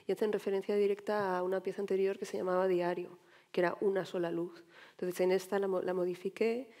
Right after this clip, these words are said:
y generé como una multiplicidad de, de, de momentos, ¿no? Hablando,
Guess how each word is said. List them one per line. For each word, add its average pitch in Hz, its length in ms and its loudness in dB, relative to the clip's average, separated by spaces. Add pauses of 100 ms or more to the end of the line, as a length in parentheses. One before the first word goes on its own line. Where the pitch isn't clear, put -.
(200)
y 196 100 -4
generé 175 380 2
como 175 600 2
una 185 200 2
multiplicidad 180 760 0
de, 175 420 2
de, 175 880 -4
de 190 160 0
momentos, 175 640 -2
¿no? 277 160 -2
Hablando, 190 420 0